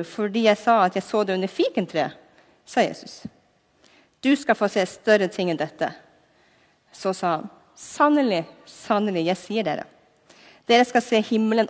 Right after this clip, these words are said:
åpnet, og Guds engler gå opp og ned over menneskesønnen.» Nathanael, han stiller jo et veldig godt spørsmål når han sier, «Kan det komme noe godt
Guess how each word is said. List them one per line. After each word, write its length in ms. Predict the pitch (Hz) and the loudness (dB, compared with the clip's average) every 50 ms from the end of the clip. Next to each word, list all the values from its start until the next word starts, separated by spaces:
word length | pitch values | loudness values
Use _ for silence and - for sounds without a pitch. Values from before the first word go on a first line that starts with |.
| - | -2
åpnet, 680 | - 202 185 185 - - - 254 320 349 - - - - - _ _ _ _ _ _ _ _ _ _ _ - - - - | -4 -2 -2 -2 -4 -4 -2 -2 -2 -2 -4 -12 -20 -20 -20 _ _ _ _ _ _ _ _ _ _ _ -20 -20 -18 -10
og 160 | - - 196 190 | -4 -4 -2 -2
Guds 240 | 269 294 - - - - | -2 -4 -4 -6 -2 0
engler 320 | 208 220 240 247 233 202 185 | 2 2 4 4 2 0 0
gå 120 | - 190 - - | -2 -6 -4 -4
opp 340 | 294 - - - - - - - - | -6 -6 -6 -12 -20 -20 -20 -16 -8
og 140 | - 202 190 196 | -6 -4 -2 -2
ned 320 | 202 220 226 220 196 165 - - - _ _ _ _ _ _ _ _ _ _ _ - | 0 0 0 0 0 -2 -4 -8 -20 _ _ _ _ _ _ _ _ _ _ _ -6
over 240 | 196 185 175 185 185 | -4 -2 -2 0 0
menneskesønnen.» 880 | 190 196 185 180 185 196 - - - - - - 180 190 - _ _ _ _ _ _ _ _ _ _ _ _ _ _ _ _ _ _ _ _ _ _ _ _ _ _ _ _ _ _ _ _ _ _ _ _ _ _ _ _ _ _ _ _ _ _ _ _ _ _ _ _ _ 370 392 392 359 _ 359 392 440 427 403 _ _ _ _ _ _ _ _ _ _ _ - - _ _ _ _ | 0 0 -2 -2 -4 -6 -8 -12 -14 -12 -10 -12 -12 -12 -14 _ _ _ _ _ _ _ _ _ _ _ _ _ _ _ _ _ _ _ _ _ _ _ _ _ _ _ _ _ _ _ _ _ _ _ _ _ _ _ _ _ _ _ _ _ _ _ _ _ _ _ _ _ _ _ _ _ _ _ _ _ _ _ _ _ _ _ _ _ _ _ _ _ _ -20 -20 _ _ _ _
Nathanael, 460 | - - 233 294 285 302 294 254 269 | -2 2 6 8 8 8 8 8 6
han 20 | 285 | 4
stiller 300 | - - 339 294 277 247 | 4 2 4 6 6 6
jo 60 | 233 | 6
et 180 | 233 233 247 - | 4 2 4 4
veldig 180 | 233 226 233 226 | 4 4 4 0
godt 80 | 226 - | 0 -2
spørsmål 500 | - - 254 269 - - - - 147 95 | -2 -4 -4 -4 -4 -6 -6 -6 -6 -6
når 320 | - - _ _ _ - 202 196 | -8 -16 _ _ _ -6 -6 -6
han 60 | - | -2
sier, 280 | - 214 190 165 180 - - _ _ _ | -2 0 0 0 -2 -6 -16 _ _ _
«Kan 160 | _ - 202 | _ -8 -6
det 80 | 208 214 - | -6 -6 -4
komme 240 | - 208 196 196 190 | -4 -4 -2 -2 -4
noe 120 | 180 175 - - | -6 -6 -6 -10
godt 400 | 254 - - _ _ - - | -10 -10 -10 _ _ -20 -20